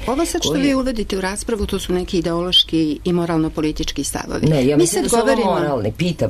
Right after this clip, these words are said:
Speaker 1: U redu, moralni, u redu, to je, to je, to je stvar vašeg morala, e, i neću uopšte da vas ubeđujem da, gde vi treba da sedite, nemam pojma šta je vaš posao, vaša, vaš urednik verovatno najbolje zna.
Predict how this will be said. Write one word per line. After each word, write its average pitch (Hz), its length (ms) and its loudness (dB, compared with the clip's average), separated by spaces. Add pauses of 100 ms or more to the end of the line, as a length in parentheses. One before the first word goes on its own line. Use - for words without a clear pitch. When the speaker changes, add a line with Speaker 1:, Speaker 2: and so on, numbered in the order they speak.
Speaker 1:
U 190 80 2
redu, 147 380 -4
moralni, 143 460 0
u 143 60 4
redu, 147 240 -2
to 151 140 -2
je, 143 120 -2
to - 160 -4
je, 143 240 -2
to - 80 -4
je 151 80 -2
stvar 165 220 -4
vašeg 160 300 -6
morala, 175 500 -2 (440)
e, 180 360 -2
i 202 160 0
neću 185 360 0
uopšte 190 240 -2
da 175 60 -2
vas 170 180 -2
ubeđujem 175 460 0
da, 170 80 -4
gde 175 220 0
vi 170 100 2
treba 165 200 -2
da 147 80 -4
sedite, 185 440 -2
nemam 185 240 -2
pojma 185 280 -2
šta 160 180 -2
je 143 60 -2
vaš 147 180 -2
posao, 165 460 -2
vaša, 160 360 -2 (340)
vaš 180 180 -2
urednik 190 420 0
verovatno 151 440 -2
najbolje 151 380 0
zna. - 220 -6